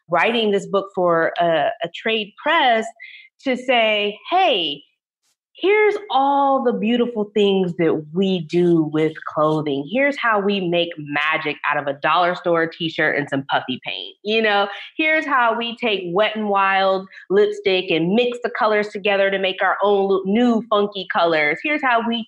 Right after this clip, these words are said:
take, you know, a pair of ten dollar earrings and call them bamboo earrings and make them this huge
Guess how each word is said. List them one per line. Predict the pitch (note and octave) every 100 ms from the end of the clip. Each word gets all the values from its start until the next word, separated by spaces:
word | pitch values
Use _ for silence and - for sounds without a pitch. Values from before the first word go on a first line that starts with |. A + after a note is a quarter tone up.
| -
take, | G#3+ F#3 F#3 - - - -
you | G3+
know, | F#3 F3 F3 E3+
a | -
pair | G#3+ G3+ F#3
of | F3 F3+ - - - _
ten | - C#4+ C#4
dollar | C4 A#3 A3+ G#3+ G#3+ G3+ G#3 - _
earrings | C4 C4 B3 G#3 G3 F#3+ F#3
and | G3
call | - A#3 A3
them | G#3+ G#3
bamboo | A3 A#3 A3+ A#3 B3+ A#3+
earrings | G3 F#3 F3+ F3
and | F#3+
make | G3+ G3+
them | G3+
this | G3 F#3+ -
huge | B3+ C4 B3+ A#3+